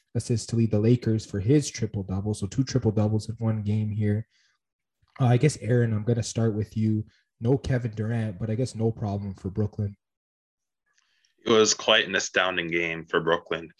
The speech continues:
Speaker 2: Uh, a lot of new guys on that team, and, um, we really got to see Patty Mills shine tonight with his thirty-four points, uh, plus nineteen, team high there. <clears throat> He's really stepped it up these past few games,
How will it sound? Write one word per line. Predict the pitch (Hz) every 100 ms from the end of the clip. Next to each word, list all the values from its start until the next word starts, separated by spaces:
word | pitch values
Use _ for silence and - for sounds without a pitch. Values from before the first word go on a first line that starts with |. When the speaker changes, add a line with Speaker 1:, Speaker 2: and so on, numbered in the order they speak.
| - - - - -
Speaker 2:
Uh, | 85 80
a | 85
lot | 92 90
of |
new | 87 87
guys | 85 85 85
on | 85 87
that | 85 -
team, | 95 87 85 85
and, | 85 82 82 - - - - -
um, | - 82 82 80 58 -
we | 107
really | 104 107 98
got | 95 95
to | 92
see | - 95
Patty | - 87 90
Mills | 87 85 -
shine | 85 85 80
tonight | 87 85 73
with | - _
his | - -
thirty-four | 87 85 - 82
points, | - 87 80 80 - - - _ _ _ _ -
uh, | 110 85 - _ -
plus | 92 87 85
nineteen, | 80 82 76 95 87 82 82 - _ -
team | 92 87
high | 85 85 82 80
there. | 82 82 80 80 - _ 170
<clears throat> | - -
He's | 95 87
really | 92 90
stepped | - 90 87 -
it | 85
up | 80
these | 80 -
past | 82 80 -
few | 80
games, | 82 80 80 80 -